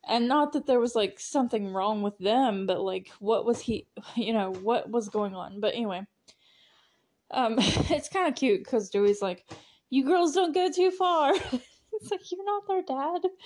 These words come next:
You're barely older than them." And, uh, <laughs> he's like, "I'll just be a few minutes." What is the important thing he has to go do? He has to go get some strawberry, strawberry ice cream cone.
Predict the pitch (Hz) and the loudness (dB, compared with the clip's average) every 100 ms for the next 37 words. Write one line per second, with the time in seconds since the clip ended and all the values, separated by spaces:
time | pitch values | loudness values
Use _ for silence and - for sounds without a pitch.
0 | 453 - 302 285 262 339 349 302 285 294 | -14 -8 -4 0 2 2 2 0 0 -2
1 | 202 180 180 202 - - - - - 262 | -2 -6 -8 -8 -16 -20 -20 -10 0 2
2 | 226 220 294 - - - 285 - 240 226 | 4 2 2 -4 -10 -2 -2 0 -4 -4
3 | 262 254 277 233 220 277 254 302 254 247 | -10 -4 -2 0 2 2 2 0 2 0
4 | 240 262 254 254 208 180 - - - - | 0 -2 0 0 0 -4 -12 -20 -20 -20
5 | _ 262 320 370 359 330 294 294 247 254 | _ 0 2 2 4 4 4 4 2 2
6 | 302 294 320 302 - 277 277 254 294 320 | 0 2 2 2 0 0 0 0 -2 0
7 | 311 285 285 240 277 240 254 - 254 240 | 0 0 -2 -2 -2 -2 -4 -4 -6 -6
8 | - 254 247 262 247 233 - - - 294 | -4 -4 0 0 0 -2 -4 -10 -8 -2
9 | 349 370 370 359 320 254 294 - 285 247 | 0 2 2 2 0 0 -2 -4 -2 -2
10 | 262 220 185 196 | 0 0 0 -4